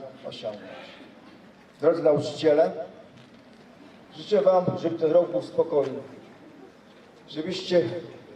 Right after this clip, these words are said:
y, zaznali dużo życzliwości i sz-, szacunku od nauczycieli oraz rodziców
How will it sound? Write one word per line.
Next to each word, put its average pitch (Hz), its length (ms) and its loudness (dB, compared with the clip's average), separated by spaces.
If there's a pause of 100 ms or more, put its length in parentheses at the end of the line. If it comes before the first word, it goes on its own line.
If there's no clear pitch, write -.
(340)
y, 143 380 0
zaznali 165 380 2
dużo 190 240 -4
życzliwości 180 800 0 (100)
i 143 60 -8
sz-, - 360 -12
szacunku 185 800 2
od 160 100 2
nauczycieli 160 560 2
oraz 151 260 2
rodziców 127 420 -12